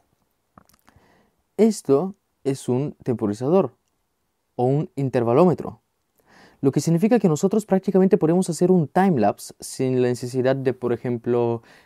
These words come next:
eh, Magic Lantern o un intervalómetro físico, ya que tenemos el ordenador.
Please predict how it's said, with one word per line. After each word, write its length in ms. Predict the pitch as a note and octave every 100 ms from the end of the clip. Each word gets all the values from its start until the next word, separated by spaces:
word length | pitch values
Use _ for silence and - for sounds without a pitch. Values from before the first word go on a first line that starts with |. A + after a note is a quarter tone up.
| _
eh, 240 | A#2 A#2 A2+
Magic 380 | B2 A2+ A2 -
Lantern 540 | A2+ A2+ E3+ G#3 -
o 120 | A2+
un 360 | A#2 B2 B2 B2+ - _ _
intervalómetro 720 | C3 A#2+ A#2 A2+ A#2+ A2+ - A2
físico, 680 | - F#3+ - A2 - E3+ -
ya 180 | B2 A#2
que 120 | B2
tenemos 320 | A2+ A2 A2+
el 80 | G#2+
ordenador. 540 | G#2+ A2+ C3+ F3+ -